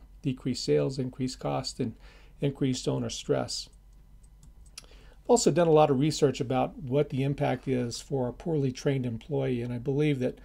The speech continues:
you know, one of the things that, um, a lot of the experts talk about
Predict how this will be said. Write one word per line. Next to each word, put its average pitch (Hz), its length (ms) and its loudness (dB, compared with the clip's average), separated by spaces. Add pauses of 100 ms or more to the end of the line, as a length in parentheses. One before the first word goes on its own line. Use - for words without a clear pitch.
(360)
you 147 80 -2
know, 135 60 0
one 147 160 4
of 139 60 2
the 127 80 -4
things 139 420 0
that, - 340 -4
um, 120 400 -4
a 160 60 -6
lot 143 200 0
of 135 60 0
the 131 240 -4 (100)
experts 151 520 -4
talk 127 240 -4
about 123 340 -4